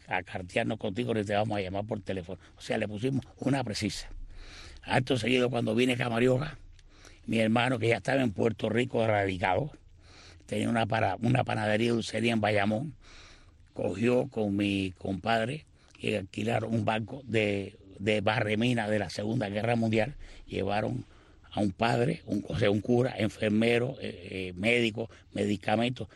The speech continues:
y fueron, alquilaron ese barco para ir a recoger personas allá a Camarioca. Cuando el barco llegó,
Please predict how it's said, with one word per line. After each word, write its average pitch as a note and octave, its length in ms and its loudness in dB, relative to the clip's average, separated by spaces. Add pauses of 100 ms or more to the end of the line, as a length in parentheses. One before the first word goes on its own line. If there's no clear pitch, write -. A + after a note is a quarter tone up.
(400)
y G#2+ 140 -6
fueron, B2 400 0
alquilaron A2 480 -2
ese A#2+ 180 2
barco A2 360 0
para G#2 340 -2
ir B2+ 240 0 (340)
a A2 140 -4
recoger A2 480 0
personas A2 560 -2
allá G2+ 420 0 (220)
a A2+ 100 -10
Camarioca. F2+ 520 -6 (500)
Cuando G#2+ 220 -2
el A2 40 0
barco B2+ 380 2
llegó, B2 380 2